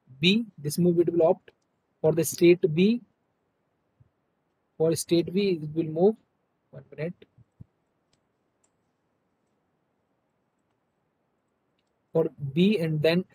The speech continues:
B to D and D to I. So this is the move followed by A to reach this terminal state I. Okay. Now it's turned for maximizer and it will get, okay, so we have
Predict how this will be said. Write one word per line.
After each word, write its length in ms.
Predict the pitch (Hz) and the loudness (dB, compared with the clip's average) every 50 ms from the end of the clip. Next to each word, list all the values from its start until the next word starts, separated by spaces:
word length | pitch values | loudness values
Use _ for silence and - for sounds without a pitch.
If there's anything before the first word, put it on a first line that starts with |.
| _ _ _ | _ _ _
B 160 | - 160 175 170 | -4 -4 -4 0
to 160 | - 190 170 147 131 | 2 2 2 2 2
D 280 | 170 185 214 226 - - | 2 2 2 0 -2 -6
and 180 | 170 160 160 151 | -8 -6 -4 -4
D 160 | 147 160 160 139 | -2 -4 -2 0
to 100 | - 226 285 320 - _ _ _ _ _ - | 0 0 0 0 -6 _ _ _ _ _ -8
I. 240 | 131 127 113 110 - | -6 -6 -6 -8 -10
So 120 | - - 156 | -12 -10 -4
this 180 | 147 165 160 | -4 -2 0
is 140 | 175 185 175 | 0 0 4
the 200 | 170 190 175 143 - 151 143 | 4 4 4 2 -2 -6 -4
move 240 | 147 165 190 220 208 - _ _ _ _ _ | 2 4 4 4 2 -2 _ _ _ _ _
followed 360 | _ - 156 147 151 160 156 | _ -6 -4 0 0 0 0
by 120 | 151 160 156 | 0 0 0
A 320 | 143 - 156 180 233 247 - _ _ _ _ _ _ | 0 0 2 2 2 2 -2 _ _ _ _ _ _
to 100 | 165 147 | -6 -4
reach 200 | 139 151 156 - | -4 -4 -8 -4
this 180 | - 175 - | -4 -4 -4
terminal 360 | - - 139 131 139 143 143 135 | -2 -6 -6 -6 -6 -6 -6 -6
state 360 | - - - 160 196 233 - _ - _ _ _ _ _ _ _ _ _ _ | -6 -6 2 2 2 2 2 _ -18 _ _ _ _ _ _ _ _ _ _
I. 260 | - 135 131 120 113 - _ _ _ _ _ _ _ _ _ _ _ _ _ _ _ _ _ _ _ _ _ _ | -6 -4 -4 -4 -6 -8 _ _ _ _ _ _ _ _ _ _ _ _ _ _ _ _ _ _ _ _ _ _
Okay. 80 | 233 - - _ _ _ _ _ _ _ - | -14 -14 -14 _ _ _ _ _ _ _ 0
Now 120 | 180 190 | 4 6
it's 220 | 214 220 - - | 6 6 4 2
turned 340 | - - 190 175 185 202 214 - _ _ | 0 2 4 4 4 4 2 -2 _ _
for 120 | 185 185 | 0 2
maximizer 640 | 175 170 160 151 - 180 170 160 151 151 175 196 190 185 | 2 2 0 0 -2 -2 0 2 2 4 4 4 2 2
and 160 | 175 170 175 | -2 -4 -6
it 80 | 165 165 - | -8 -10 -4
will 140 | 170 180 180 - - - 151 - _ _ _ 147 | -2 -2 -2 -2 -4 -12 -20 -20 _ _ _ -14
get, 160 | 156 156 - 151 | -12 -12 -10 -4
okay, 300 | 156 156 151 156 160 139 | -2 -2 0 0 -2 -4
so 140 | 135 - 143 139 | -4 -10 -16 -12
we 80 | 147 151 | -6 -6
have 100 | 151 | -6